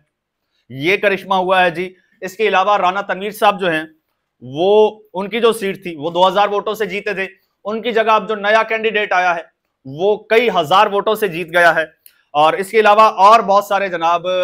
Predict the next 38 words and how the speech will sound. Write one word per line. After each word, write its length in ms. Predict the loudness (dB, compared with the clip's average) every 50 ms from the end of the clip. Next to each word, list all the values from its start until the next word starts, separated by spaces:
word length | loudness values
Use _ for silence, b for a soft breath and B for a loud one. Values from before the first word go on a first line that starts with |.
| -4 -2 -2
आपने 340 | 0 0 -2 -2 -8 -12 -8
करिश्मे 420 | -6 -6 -8 -8 -10 -14 -14 -10
देखे, 360 | -6 -6 -6 -4 -4 -6 -6 -6 -10 _ _ _ _ _ _ _ _ _ -4
अ, 100 | -4 -4 -4
throughout, 480 | -4 -4 0 2 4 4 2 2 0 -8 -8 -2
और 300 | 0 0 2 0 0 -2 -2 -2 0 0 -2 -2 -6 -8 b b b b b -16
जो 180 | -8 -2 -2 -2
एक्सपेक्ट 340 | -2 -2 -4 -4 -4 -4
किया 200 | -2 0 0 2 2
जा 160 | 2 2 2
रहा 120 | 2 0
था 140 | -2 -2 -4
कि 100 | -6 -6
भाई 160 | -6 -6 -6
ये 240 | -4 -2 -2 -2 -2 -2
रात 440 | -2 -2 0 0 0 -2 -4 -8 -12 -6
बारह 280 | -2 -2 0 0 0 -2
एक 160 | -2 -4 -4
बजे 180 | -6 -6 -6 -8
रिजल्ट 280 | -8 -4 -4 -6 -6
चेंज 240 | -6 -10 -12 -12 -10
कर 120 | -10 -10 -8
लिया 180 | -6 -6 -6
जाएगा, 260 | -4 -4 -6 -6 -6
लेकिन 220 | -8 -6 -8 -8 -8
पहले 300 | -4 -4 -4 -2 -2 -4
ही 100 | -4 -2
मामला 280 | -4 -4 -2 -2 -6 -6
क्लियर 240 | -6 -6 -4 -4 -2
हो 120 | -2 -4
गया। 180 | -4 -4 -6 -6 -8 _ _ _ _ _ _ _ _ _ _ _ _ _ -4 -4
कहीं 200 | -2 -2 -2 -6
तो 100 | -6 -4
पुलिस 320 | -4 -2 -2 -2 -2 -2
ने 100 | -6 -4
सहूलतकारी 580 | 0 0 2 2 2 0 2 2 2 2 2 -2
की 200 | -6 -10 -12 -12 -10 -4
और 340 | -2 2 2 2 2 0 -2